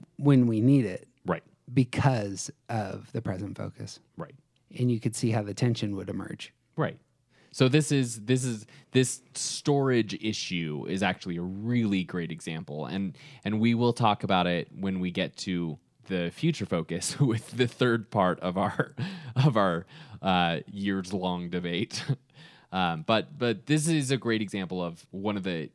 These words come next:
Speaker 2: complications about withdrawn and reactive is that withdrawn types draw, hold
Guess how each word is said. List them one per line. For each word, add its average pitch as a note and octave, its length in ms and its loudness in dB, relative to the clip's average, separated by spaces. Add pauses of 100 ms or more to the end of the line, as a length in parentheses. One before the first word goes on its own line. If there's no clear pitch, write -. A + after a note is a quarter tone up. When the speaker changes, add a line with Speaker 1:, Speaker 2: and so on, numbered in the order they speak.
(320)
Speaker 2:
complications F#2 1300 -6
about D#2+ 520 -6
withdrawn E2+ 640 -4
and F2 160 -10
reactive D2+ 640 -10
is D#2 160 -14
that D2+ 220 -8 (500)
withdrawn G2+ 760 0
types - 680 -2 (340)
draw, G2 760 2 (320)
hold A2 580 0